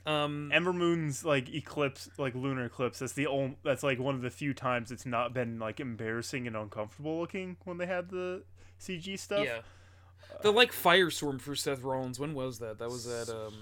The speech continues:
Speaker 1: SummerSlam?
Speaker 2: Survivor Series.
Speaker 1: It's okay, so, yeah, that was pretty sick.
Speaker 2: Yeah.
Speaker 1: I liked that.
Speaker 2: Um, after Ember Moon was Billie Kay, who made her way down the ramp, and then she started screaming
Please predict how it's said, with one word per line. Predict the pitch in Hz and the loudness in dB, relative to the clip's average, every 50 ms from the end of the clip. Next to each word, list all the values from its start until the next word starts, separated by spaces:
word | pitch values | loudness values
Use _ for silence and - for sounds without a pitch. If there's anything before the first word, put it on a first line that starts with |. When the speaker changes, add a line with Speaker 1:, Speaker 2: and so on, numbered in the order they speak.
| 110 107 98 - - - - - - - | -14 -16 -16 -18 -20 -20 -20 -20 -20 -18
Speaker 1:
SummerSlam? | - - - - 123 120 135 151 - - - 202 208 220 233 240 254 240 - - | -16 -14 -10 -10 -10 -8 -8 -8 -8 -8 -8 -8 -8 -6 -8 -10 -12 -14 -18 -18
Speaker 2:
Survivor | - - - 156 147 160 156 143 131 | -10 -4 -2 4 8 8 8 8 6
Series. | 117 - - 107 98 95 92 95 - - - - - - - - - - - - - - - - - - - - - - - - - - - - - - - | 0 -4 -8 -10 -10 -12 -14 -16 -18 -18 -20 -20 -20 -20 -20 -20 -20 -20 -20 -20 -20 -20 -20 -20 -20 -20 -20 -20 -20 -20 -20 -20 -20 -20 -20 -20 -20 -20 -20
Speaker 1:
It's | - - - | -20 -12 -10
okay, | 151 139 - 131 117 | -10 -8 -6 -8 -8
so, | - - 139 131 | -8 -8 -10 -8
yeah, | 131 135 123 113 107 - | -6 -4 -4 -4 2 4
that | 170 202 202 | 4 4 4
was | 165 143 - | 2 0 -4
pretty | - - 143 123 104 | -6 -8 -10 -8 -8
sick. | - - 104 101 104 - | -10 -10 -10 -12 -8 -2
Speaker 2:
Yeah. | 147 135 117 98 92 143 | 0 2 2 0 -2 -6
Speaker 1:
I | 139 | -8
liked | 135 131 120 117 107 - - | -6 -6 -6 -8 -10 -14 -16
that. | 110 110 113 110 - - - - - - - - - | -16 -16 -16 -16 -18 -20 -20 -20 -20 -20 -20 -16 -12
Speaker 2:
Um, | 127 117 110 107 - - - - | -12 -10 -10 -12 -16 -18 -16 -4
after | - 131 127 - - 151 | -2 -2 -2 0 0 0
Ember | 147 143 | 0 0
Moon | 139 143 151 151 147 | 0 -2 -2 -2 -2
was | 139 127 113 | -2 -4 -6
Billie | 104 - 147 147 147 147 135 | 0 2 2 4 4 2 0
Kay, | 139 - 151 139 139 147 160 170 185 180 - - - - - - | 0 4 6 6 8 8 6 4 0 -2 -8 -14 -20 -20 -18 -6
who | - 160 151 | 0 0 2
made | 139 135 139 147 151 | 6 8 8 8 8
her | 135 156 151 143 | 6 4 4 4
way | 135 139 135 139 147 | 4 4 4 4 6
down | 139 139 135 139 135 | 8 6 6 6 6
the | 135 127 | 2 2
ramp, | 120 120 123 131 143 156 165 - - - - | 4 4 6 6 6 4 2 -2 -8 -4 0
and | 151 143 127 127 | 2 2 2 2
then | 127 127 | -2 -2
she | - 139 | -2 -4
started | 131 - - 147 139 131 131 123 117 | -6 -2 2 2 2 4 2 0 -2
screaming | - - - - - 143 127 123 147 156 156 151 160 170 175 180 185 180 | -4 -6 -8 -6 -6 -4 0 2 4 4 4 4 2 0 0 -2 -4 -6